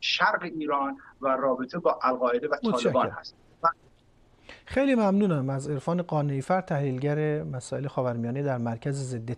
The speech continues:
Speaker 2: تروریسم از واشنگتن با ما.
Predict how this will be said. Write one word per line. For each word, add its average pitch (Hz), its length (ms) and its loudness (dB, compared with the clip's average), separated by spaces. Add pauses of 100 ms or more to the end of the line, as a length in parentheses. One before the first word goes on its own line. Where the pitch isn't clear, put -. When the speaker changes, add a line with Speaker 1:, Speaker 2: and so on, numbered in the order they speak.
Speaker 2:
تروریسم 143 540 -6 (640)
از 120 320 -4
واشنگتن 120 560 -4
با 101 140 -12
ما. - 200 -16